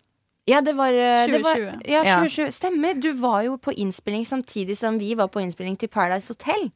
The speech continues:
Speaker 2: Ja,
Speaker 3: Ja.
Speaker 2: det er januar og februar.
Speaker 1: Ja,
Speaker 2: Mm.
Speaker 1: stemmer.
Speaker 3: Mm.
Speaker 1: Så, eh, Mie var jo med på Love Island, og da fant, eh, ja, det skal vi prate litt mer om,
Speaker 2: Mm.
Speaker 1: men, eh, kan ikke du fortelle litt om deg selv, da, Mie?
Speaker 2: Ja, jeg, eh, er jo da tjuetre år.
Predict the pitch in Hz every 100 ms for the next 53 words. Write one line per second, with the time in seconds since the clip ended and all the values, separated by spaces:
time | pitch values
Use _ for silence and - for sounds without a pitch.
0 | - 320 381 294 320 311 302 285 254 214
1 | 208 214 208 254 330 285 403 453 - 226
2 | 370 311 294 392 _ _ - - - 339
3 | 381 381 - - 330 349 359 370 311 285
4 | 254 240 233 226 226 226 226 208 202 185
5 | 202 381 480 247 285 247 233 233 233 226
6 | _ _ 311 311 - - 285 285 277 277
7 | 277 330 466 415 285 - 240 240 240 196
8 | 190 190 208 285 - 330 330 330 330 320
9 | - 320 311 285 285 277 294 262 247 240
10 | - 220 220 247 359 466 349 233 196 -
11 | - _ _ - 214 214 254 349 330 277
12 | 262 262 269 269 269 269 269 - 226 220
13 | 220 208 196 196 202 214 - 208 220 294